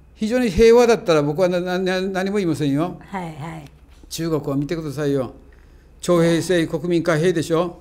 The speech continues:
Speaker 2: はい。
Speaker 1: 力による海洋進出。
Speaker 2: うん。
Speaker 1: 沖縄近海の海底資源もどんどん盗んでる。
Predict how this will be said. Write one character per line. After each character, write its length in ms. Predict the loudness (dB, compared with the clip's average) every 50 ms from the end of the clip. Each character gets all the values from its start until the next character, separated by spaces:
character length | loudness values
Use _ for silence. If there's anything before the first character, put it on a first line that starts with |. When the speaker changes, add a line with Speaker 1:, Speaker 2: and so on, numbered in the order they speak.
| -20 -14
Speaker 2:
は 140 | -12 -12 -12
い。 180 | -10 -12 -14 -12
Speaker 1:
力 420 | -10 -8 0 2 4 4 4 4
に 80 | 2 2
よ 80 | 2 0
る 80 | 0
海 200 | 0 2 2 4
洋 120 | 4 2 2
進 220 | 0 -2 -2 -2
出。 220 | -2 -4 -6 -6
Speaker 2:
う 20 | -6
ん。 40 | -6 -8 -16 -20 -20 -20 -20 -18 -16 -16 -16 -16 -18 -20 -18 -8 -4
Speaker 1:
沖 240 | -4 -2 0 0
縄 160 | 2 2 2 0
近 200 | 0 -4 -2 2
海 160 | 2 4 4
の 80 | 4
海 140 | 2 0 0
底 160 | 0 0 -2
資 100 | -2 -2
源 220 | -2 -2 0 0 0
も 100 | -2 0
ど 140 | -2 -2 0
ん 60 | 2
ど 100 | 2 2
ん 140 | 2 2 0
盗 120 | 0 0
ん 60 | 0 2
で 100 | 2 0
る。 200 | 0 -2 -6